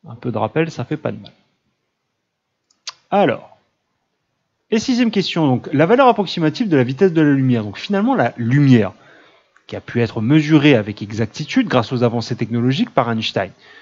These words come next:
Einstein, on connaît A éga-, éga-, égale M C deux. Il a fait pas mal de choses, hein, quand même, hein, qu'on soit bien d'accord. Même si la vitesse de la lumière, on la connaissait à peu près bien avant. Mais avec une telle exactitude, c'est monsieur.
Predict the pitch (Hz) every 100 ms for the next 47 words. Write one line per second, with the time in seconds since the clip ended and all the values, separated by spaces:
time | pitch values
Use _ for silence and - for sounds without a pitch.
0 | _ - 107 101 151 170 147 123 113 127
1 | 202 190 156 160 156 147 151 143 139 139
2 | 139 139 127 110 120 196 190 175 160 139
3 | 131 123 101 101 110 104 98 92 95 175
4 | - _ - 117 117 123 107 - 117 120
5 | 120 113 120 113 113 110 117 143 147 -
6 | - - - _ _ _ 113 113 - 123
7 | 123 - 131 - 117 113 - 131 127 117
8 | 107 - _ - 120 120 135 135 165 160
9 | - 233 208 170 151 156 143 131 185 196
10 | 214 233 _ _ _ _ _ _ _ _
11 | _ _ _ _ _ _ _ _ _ _
12 | - - 139 110 -